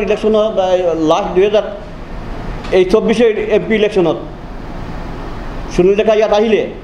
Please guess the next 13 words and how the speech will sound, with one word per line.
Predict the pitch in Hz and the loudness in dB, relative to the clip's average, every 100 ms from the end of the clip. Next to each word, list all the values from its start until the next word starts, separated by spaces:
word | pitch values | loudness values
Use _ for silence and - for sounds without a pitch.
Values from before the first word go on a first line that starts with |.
| - - - - - - - | -16 -16 -14 -12 -12 -6 0
সুনীল | 180 233 | 2 4
ডেকা | 240 247 247 | 2 4 2
এইটো | 262 240 | 2 2
ক'লে | - - - - - - - - - - - - | 2 0 -6 -14 -16 -16 -14 -12 -12 -10 -10 -2
যেন | 185 220 190 | 0 0 2
ইয়াত | 202 226 - - | 2 2 0 0
কংগ্ৰেছ | 214 220 240 - 185 | 2 4 2 0 -2
জিতাটো | 190 196 208 | 0 2 2
ভাল | 185 180 | 2 2
হ'ব | 160 165 147 | 0 0 2
মোৰ | 170 180 | 2 2
কাৰণে, | 143 113 90 - - - - - - - - - - - - - - - - - - - - - - - - - - | 0 -2 -8 -14 -14 -14 -12 -12 -10 -10 -8 -8 -8 -8 -6 -8 -8 -10 -12 -10 -10 -8 -10 -10 -10 -10 -10 -8 0
ইয়াত | 180 240 | 2 2